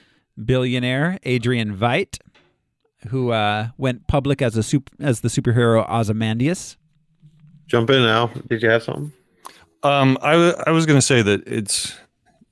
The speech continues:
Speaker 3: uh, with, uh, Rorschach and, um, Night Owl, they're almost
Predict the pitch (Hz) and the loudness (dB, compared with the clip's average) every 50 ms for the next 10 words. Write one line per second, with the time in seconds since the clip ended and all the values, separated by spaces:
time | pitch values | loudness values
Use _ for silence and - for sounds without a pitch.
0 | _ _ - - - 104 113 107 98 104 - - - 117 113 101 - - 117 104 | _ _ -14 -12 -10 -8 -8 -10 -10 -14 -14 -4 0 2 2 2 0 0 0 2
1 | 98 95 90 113 113 104 - 117 104 92 - 101 95 90 87 - _ _ _ _ | 2 2 2 2 2 2 2 2 0 2 2 2 2 2 0 -2 _ _ _ _
2 | _ _ _ _ - 98 92 90 87 85 82 78 - - _ - 95 92 90 90 | _ _ _ _ -4 -2 0 0 0 -2 -4 -6 -8 -16 _ -2 0 2 2 2
3 | 90 87 85 85 85 82 - - - 113 101 104 107 104 92 113 120 123 120 104 | 2 2 2 0 0 -4 -8 -12 -10 -8 -2 2 2 4 4 4 4 4 4 2
4 | - - | 0 -4